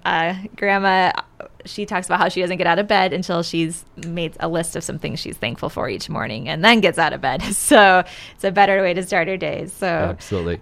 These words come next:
Speaker 2: Yeah.
Speaker 1: um,
Speaker 2: You know, so many, uh, when people are seeing me and we're, you know, talking about aches and pains and so on, and,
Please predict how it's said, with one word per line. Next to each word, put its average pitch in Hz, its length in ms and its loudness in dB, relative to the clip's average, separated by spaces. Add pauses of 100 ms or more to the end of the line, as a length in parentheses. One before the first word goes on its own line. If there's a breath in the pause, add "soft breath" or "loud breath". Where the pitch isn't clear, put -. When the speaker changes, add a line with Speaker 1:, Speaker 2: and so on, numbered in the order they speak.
Speaker 2:
Yeah. 87 220 0
Speaker 1:
um, 90 200 -8
Speaker 2:
You 156 100 8
know, 143 80 8
so 147 180 10
many, 123 440 6
uh, 117 200 2
when 117 160 0
people 120 260 2
are 110 80 6
seeing 107 340 2
me 104 360 4
and 95 100 0
we're, 98 160 0 (480)
you 110 100 2
know, 95 120 2
talking 101 200 4
about 95 200 4
aches 95 240 0
and 98 120 -2
pains 92 480 -2
and 90 160 -4
so 92 240 -2
on, 90 360 -2
and, 87 160 -6